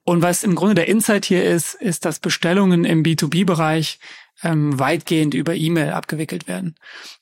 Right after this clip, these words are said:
Und, ähm, das ist alles noch sehr, ähm, unterdigitalisiert im Sinne der Workflows. Also was häufig dann der Fall ist, da bekommt dann jemand eine, eine Order und dann muss er eben ins E R P gehen, ähm, und die da eintragen.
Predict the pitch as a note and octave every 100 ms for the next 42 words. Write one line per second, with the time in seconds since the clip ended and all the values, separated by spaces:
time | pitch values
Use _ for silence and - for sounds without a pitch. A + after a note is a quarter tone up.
0 | - C#4+ D#3+ D#3 F3+ E3 D#3 C#3+ D3 F3
1 | - F3 E3 E3 D3+ - D3+ D#3+ E3 D#3+
2 | D#3+ C4 - F3 D#3 D3 D3 D#3 - -
3 | A3 A3 F3+ D#3 D3+ E3 D3+ C#3+ E3+ G#3
4 | - F#3 D#3+ D#3+ D3 E3 D#3 E3 D3+ D3
5 | C#3+ C#3+ C#3+ D#3 - - C#3+ C3+ - _
6 | _ - D#3+ D3 D#3 - E3 D3+ D#3 E3+
7 | C#3+ F3+ F#3+ E3 D#3+ D3+ F3+ F3 D#3+ D#3
8 | D#3 D#3+ D3+ D3 _ - - - _ -
9 | D#3+ D#3 E3+ F#3 G3+ - E3 D#3 D3+ D#3
10 | F3+ E3 D#3 D3 C#3 E3+ D3 - F#3+ E3+
11 | F3 F3+ - E3 D#3+ D#3 - E3+ D#3 E3+
12 | E3+ - G3 - E3 D#3+ E3+